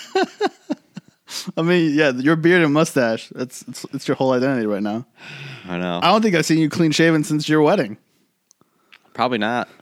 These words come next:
Speaker 1: You know?
Speaker 2: No, that was the last time I remember shaving. I shouldn't have even shaved for that.
Speaker 1: Yeah.
Speaker 2: I regret it.
Speaker 1: And I think that was, I think your wedding was the last time I got a haircut.
Speaker 2: Like, looking back at my wedding photos,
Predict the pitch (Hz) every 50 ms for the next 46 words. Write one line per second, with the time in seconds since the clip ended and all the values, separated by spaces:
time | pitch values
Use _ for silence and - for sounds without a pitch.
0 | _ - - 135 139 143 143 151 120 123 113 113 117 113 120 117 120 117 - 127
1 | 120 117 113 110 107 107 110 101 - - - 107 117 127 95 98 101 _ _ _
2 | _ _ _ _ _ _ _ _ _ - - - - - 131 120 120 117 117 110
3 | 107 - - 123 120 117 - 107 101 - - 123 - - - - _ _ _ _
4 | _ _ _ _ _ _ _ - 101 98 107 110 113 - _ _ _ _ _ _
5 | _ _ _ _ _ _ - - 95 95 92 90 95 98 101 101 - _ - -
6 | - - - - _ - - - 131 139 143 139 170 160 160 165 160 160 147 139
7 | 120 131 - 165 165 170 160 - - - - _ - _ - - 120 135 151 147
8 | 139 139 147 147 131 113 107 117 - - 127 131 120 120 123 135 135 - - 147
9 | 127 120 127 123 127 110 101 - - 135 143 - - - - - _ _ _ _
10 | _ _ _ _ _ _ _ _ _ _ _ _ _ _ _ _ - 92 101 107
11 | 117 127 - 135 117 107 113 113 117 - 87 92 95 92 95 95 104 110 - -
12 | 117 113 113 113 113 117 113 - -